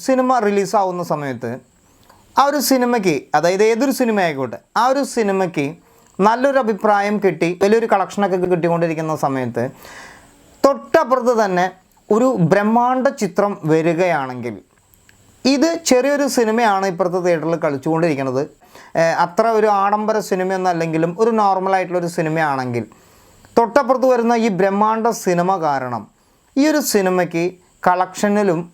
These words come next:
അതുപോലെ തന്നെ ആ ഒരു സിനിമയുടെ അഭിപ്രായത്തിലും കുറയാൻ ചാൻസ് ഉണ്ട് എന്നുള്ളതാണ് ഞാൻ പറയുന്നത്. എൻ്റെ ഒരു വ്യക്തിപരമായ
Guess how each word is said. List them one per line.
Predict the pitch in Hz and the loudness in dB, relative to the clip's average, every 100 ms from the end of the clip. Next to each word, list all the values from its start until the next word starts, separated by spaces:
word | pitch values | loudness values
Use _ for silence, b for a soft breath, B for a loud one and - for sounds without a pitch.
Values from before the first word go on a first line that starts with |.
| 147 | -2
അതുപോലെ | 151 165 185 185 | 2 2 0 0
തന്നെ | 175 160 175 190 | -2 0 0 0
ആ | 214 | 0
ഒരു | 220 - | 0 0
സിനിമയുടെ | 202 196 190 170 | 0 2 0 0
അഭിപ്രായത്തിലും | 165 170 170 170 160 160 180 b b b - | -2 0 0 -2 -2 -4 -6 b b b 0
കുറയാൻ | 214 226 240 254 254 233 226 | 2 2 2 2 0 -2 0
ചാൻസ് | 202 208 208 - 233 | 0 0 -2 0 2
ഉണ്ട് | 196 185 214 214 170 | 2 2 0 0 0
എന്നുള്ളതാണ് | 170 170 160 160 151 170 B B B - 214 | 2 2 0 -2 -4 -8 B B B 0 2
ഞാൻ | 214 | 4
പറയുന്നത്. | 175 135 120 92 - b b - | 2 0 -2 -6 -12 b b 0
എൻ്റെ | 202 233 | 2 4
ഒരു | 226 | 2
വ്യക്തിപരമായ | 202 233 226 220 | 2 2 2 2